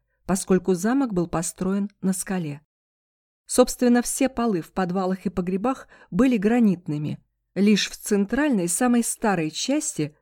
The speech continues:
посреди гранитной плиты торчал непонятный темно-красный монолитный кусок другой породы. Он был настолько твердым, что строителям замка так и не удалось его сбить.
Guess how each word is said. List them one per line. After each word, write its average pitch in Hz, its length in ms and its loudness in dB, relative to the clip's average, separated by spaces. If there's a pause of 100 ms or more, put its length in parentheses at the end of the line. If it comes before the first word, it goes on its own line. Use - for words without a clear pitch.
(240)
посреди 190 480 0
гранитной 185 540 0
плиты 175 340 -4
торчал 226 540 -2 (160)
непонятный 196 720 2
темно-красный 185 840 -2
монолитный 170 560 -2
кусок 196 460 -4
другой 170 360 -4
породы. 156 580 -6 (600)
Он 175 240 2
был 180 140 2
настолько 180 640 -2
твердым, 175 640 -6 (180)
что - 220 -4
строителям 180 640 0
замка 226 440 -2 (300)
так 262 240 -2
и 262 80 2
не 214 100 4
удалось 170 560 -4
его 170 220 -6
сбить. 151 520 -10